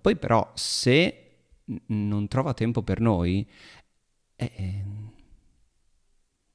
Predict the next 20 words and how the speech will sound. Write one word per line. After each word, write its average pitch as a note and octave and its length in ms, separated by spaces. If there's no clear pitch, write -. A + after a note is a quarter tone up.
dove B2 500
vogliamo B2+ 320
andare? F#2 320
Al F#2 160
telefono? A#2+ 540
Infatti F3 340
funziona A#2+ 480
così, D3 400
ma D3+ 240
è F#3 40
un F3+ 240
caso, G2+ 600
potrebbe C#3+ 520
essere C3 380
un A2+ 180
caso, G2 480
perché, F#2 640
eh, A2+ 240
molte C#3+ 380
volte, G#2+ 600